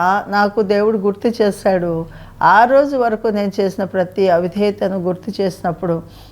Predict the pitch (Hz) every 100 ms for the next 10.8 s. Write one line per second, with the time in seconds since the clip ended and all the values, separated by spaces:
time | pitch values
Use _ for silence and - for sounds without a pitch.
0 | - 220 247 269 320 - 240 226 208 208
1 | 185 185 185 185 180 196 196 208 185 185
2 | 180 180 180 185 208 202 175 175 180 170
3 | 202 185 170 160 170 160 - - - -
4 | 226 226 320 349 330 311 269 226 233 240
5 | 226 226 214 202 202 208 196 - 202 -
6 | 220 208 226 208 208 190 196 185 180 185
7 | 190 180 180 208 190 175 190 208 202 185
8 | 180 165 - - - 208 214 233 220 247
9 | 294 269 233 214 185 180 214 208 208 208
10 | 185 - - 180 180 170 170 160